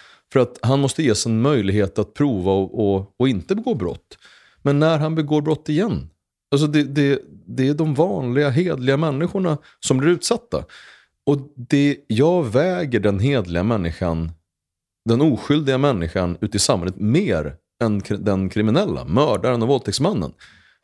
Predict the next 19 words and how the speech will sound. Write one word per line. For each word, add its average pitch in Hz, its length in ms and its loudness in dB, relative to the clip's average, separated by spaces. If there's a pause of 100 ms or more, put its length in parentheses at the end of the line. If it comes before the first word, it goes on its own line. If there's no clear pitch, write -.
(120)
Han 196 380 2
har 92 320 0
inte 120 340 0
rätten 127 380 -2
att 85 140 -4
vara 120 220 2
i 95 40 0
samhället, 151 500 0
men 110 140 0
de 110 180 2
i 104 40 -2
samhället, 135 580 0
de 131 140 0
har 143 80 4
rätten 92 360 -2
att 87 140 -6
få 101 80 -4
vara 101 180 2
trygga 135 380 -2